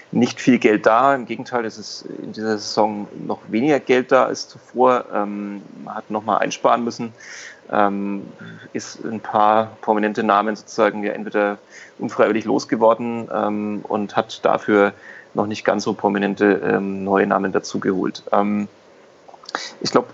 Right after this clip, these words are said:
die ganze Mannschaft werden wir jetzt noch nicht durchkauen in dieser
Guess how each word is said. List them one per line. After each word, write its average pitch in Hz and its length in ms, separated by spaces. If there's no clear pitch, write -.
die 120 180
ganze 127 380
Mannschaft 123 520
werden 117 140
wir 120 40
jetzt 117 180
noch 110 120
nicht - 260
durchkauen 135 520
in 123 100
dieser 123 360